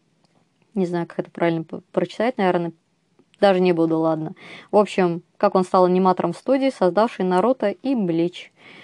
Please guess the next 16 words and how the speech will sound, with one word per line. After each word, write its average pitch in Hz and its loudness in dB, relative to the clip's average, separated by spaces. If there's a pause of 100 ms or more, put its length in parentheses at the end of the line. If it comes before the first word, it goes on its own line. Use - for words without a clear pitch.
(720)
Почитайте. 190 -2
Опять-таки, 185 -2
я 202 0
считаю, 202 0 (200)
самый 196 2
ценный 190 -2
урок, 247 0
который 202 0
можно 190 0
из 180 2
этого 180 0
извлечь, 185 -4
что - -4
не 196 0
надо 196 2
ничего 180 -2